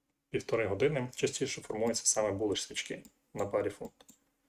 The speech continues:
Тоді як з чотирнадцятої чотирнадцяту тридцять, особливо о чотирнадцятій тридцять, частіше всього формується саме береш свічка. На одинадцятий шість відсотків частіше.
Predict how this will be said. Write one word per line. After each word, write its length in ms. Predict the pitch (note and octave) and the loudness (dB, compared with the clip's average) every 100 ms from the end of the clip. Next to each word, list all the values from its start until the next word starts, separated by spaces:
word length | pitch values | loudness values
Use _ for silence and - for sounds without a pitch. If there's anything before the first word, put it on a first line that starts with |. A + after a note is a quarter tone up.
| _ _ _ _ _ _ _ _ - | _ _ _ _ _ _ _ _ -10
Тоді 260 | - A#2 | -6 -2
як 300 | A2 G#2 G#2 | 4 2 2
з 360 | - G2+ G#2 G2+ | -6 2 2 2
чотирнадцятої 920 | - - - A2 G2 - A2 G2+ G2+ G2+ _ _ - | -4 -2 2 2 0 0 0 0 -2 -6 _ _ -14
чотирнадцяту 560 | - G#2 G2+ G2 - | -4 0 0 -2 -4
тридцять, 360 | G#2+ A#2 - - | 2 2 2 -2
особливо 380 | A2+ B2+ G#2+ G2+ | 0 4 6 6
о 40 | |
чотирнадцятій 560 | - - G#2+ F#2+ - - | 4 0 0 0 -2 0
тридцять, 320 | C#3 C#3+ A#2 - _ | 0 2 2 -2 _
частіше 480 | - A2 - B2+ - | -6 -4 0 0 0
всього 260 | - A2+ | 2 2
формується 460 | G#2 G2 G2+ G#2 G2+ | 4 2 2 0 2
саме 220 | - G#2 | 2 2
береш 320 | G2+ F#2 F#2 | 4 4 4
свічка. 320 | - - - - _ _ _ _ - | -2 -6 -6 -8 _ _ _ _ -6
На 180 | G2+ | -4
одинадцятий 460 | G2+ G2 G2 - A#2+ | -2 0 0 0 -2
шість 260 | - A#2+ - | -4 -6 -4
відсотків 400 | - - - - | -2 -2 -4 -4
частіше. 440 | - - - - | -2 0 -2 -4